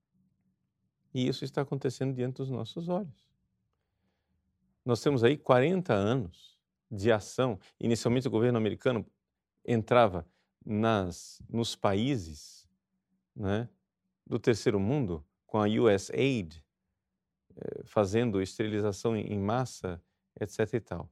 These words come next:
Como, eh, o governo Reagan, né, parou de, de, de financiar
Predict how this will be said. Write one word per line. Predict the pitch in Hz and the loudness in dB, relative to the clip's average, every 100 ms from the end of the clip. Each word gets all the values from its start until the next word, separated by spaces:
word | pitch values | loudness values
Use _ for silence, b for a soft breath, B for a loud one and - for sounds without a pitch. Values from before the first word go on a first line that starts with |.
| _ _ _ _ _ _ _ | _ _ _ _ _ _ _
Como, | - 143 127 95 - _ _ _ _ | 0 2 2 0 -6 _ _ _ _
eh, | 101 98 92 90 87 87 90 - _ _ | -2 0 0 -2 -4 -8 -14 -20 _ _
o | - | -6
governo | 107 110 104 120 117 104 87 - - | 2 2 4 2 2 0 -2 -6 0
Reagan, | 104 120 101 92 78 71 _ _ _ _ _ _ _ - | 2 2 0 -4 -6 -12 _ _ _ _ _ _ _ -8
né, | 98 101 - | -6 0 6
parou | 110 123 147 | 8 10 6
de, | 90 90 - | 2 -4 -6
de, | 90 87 | -10 -8
de | 87 85 - - _ _ _ _ _ | -8 -8 -10 -16 _ _ _ _ _
financiar | - 123 113 107 - 98 92 87 | -2 2 2 0 -4 -4 -4 -6